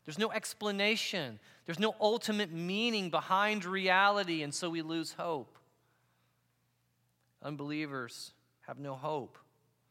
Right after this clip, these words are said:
Will things ever change for me? If not, then there, is there really a point to this life? But we also see that apart from Christ,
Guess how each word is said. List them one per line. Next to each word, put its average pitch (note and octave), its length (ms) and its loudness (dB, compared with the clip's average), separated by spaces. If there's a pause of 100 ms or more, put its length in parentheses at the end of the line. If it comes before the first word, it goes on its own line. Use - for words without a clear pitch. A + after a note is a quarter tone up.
(300)
Will D#3+ 120 2
things D#3+ 340 -4
ever D#3+ 220 -4
change G3 560 -4
for - 160 -8
me? G#3 400 -6 (1000)
If D3+ 160 -12
not, D#3 520 -2 (1500)
then C#3+ 120 -10
there, C#3+ 260 -6
is D3 140 -12
there D#3+ 80 -8
really E3+ 240 -8
a C#3 40 -10
point C3+ 560 -12 (140)
to C#3 100 -12
this B2+ 220 -8
life? C3 480 -12 (1300)
But B2+ 80 -14
we C#3+ 80 -6
also F3 300 0
see D#3 240 -2
that C#3 220 -4 (680)
apart E3 340 4
from D#3+ 140 -6
Christ, C#3+ 640 0